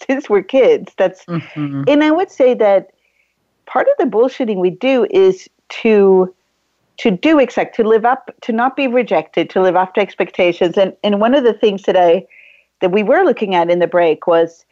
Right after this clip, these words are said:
Speaker 1: I noticed that I still, I still sometimes, n-, I'm so aware of what other people expect of me, and, and I'm <laughs> so not willing to be rejected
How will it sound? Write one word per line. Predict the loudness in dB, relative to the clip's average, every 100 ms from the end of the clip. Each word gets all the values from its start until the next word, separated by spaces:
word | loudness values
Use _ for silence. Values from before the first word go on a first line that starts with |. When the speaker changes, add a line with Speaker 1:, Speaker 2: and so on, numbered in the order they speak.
| _ _ _ _ _ _ _ _ -20 -12 -2
Speaker 1:
I | 0 0
noticed | 0 0 -2 0
that | 0
I | -2
still, | -4 -14 -2 2 4 2 -2 -10 _ _ _ _ -20 _ _ _ -8
I | -8
still | -8 -6 -4 -4
sometimes, | -2 -4 -2 -2 -2 -6 -10 _ _ -10
n-, | -10 -10 _ _ _ _ _ _ _ _
I'm | -6 -6
so | -6 0 2 0 0
aware | 0 2 2 0 -2
of | -2
what | 0
other | 0 -2
people | -4 -2 -2
expect | -4 -8 -10 -6
of | -4
me, | -2 -2 -2 0
and, | 0 0 -2 -12 _ _ _ _ _ -4
and | 0 0
I'm | -2
<laughs> | -4
so | -4 -4 -2 -4
not | -2 -4 -6 -10 -6 -4
willing | -2 -4 -4 -10
to | -10 -6
be | -4 0
rejected | 0 0 -2 -2 -2